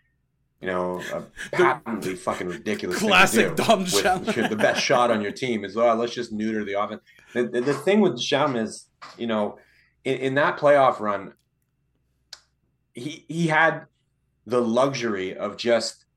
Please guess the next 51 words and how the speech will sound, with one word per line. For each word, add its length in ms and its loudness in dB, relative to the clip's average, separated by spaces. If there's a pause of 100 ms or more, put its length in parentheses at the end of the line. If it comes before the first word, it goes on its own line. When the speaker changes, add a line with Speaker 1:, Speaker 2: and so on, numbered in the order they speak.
(120)
Speaker 1:
tapping 380 -2
Philippe 340 -4
Danault 320 -2
on 80 -4
the 60 -6
shoulder 420 -4
anytime 460 -6
that 100 -8
the 60 -12
best 240 -4
players 220 -2
in 60 -8
the 60 -8
other 100 -6
Speaker 2:
Yeah. 60 -6
Speaker 1:
team 180 -6
jumped 180 -6
Speaker 2:
Go 60 2
Speaker 1:
on 60 -2
the 80 2
Speaker 2:
take 80 0
care 100 2
Speaker 1:
ice. 60 2
Speaker 2:
of 60 -4
Matthews. 380 0
Speaker 1:
"Here 80 -2
you 60 4
Speaker 2:
Go 40 4
Speaker 1:
go, 60 -2
Speaker 2:
take 80 2
Speaker 1:
Phil." 80 4
Speaker 2:
care 120 4
of, 80 -10
yeah, 200 -6
yeah. 840 -10
<laughs> 40 -12
Speaker 1:
And 360 -2
he 160 -2
would 120 -2
go 120 0
out 180 2
there 160 -2
and 100 -4
do 140 -6
all 240 0
the 60 -6
lifting 320 -10
for 240 -10
you. 160 -14
So 140 -6
then, 300 0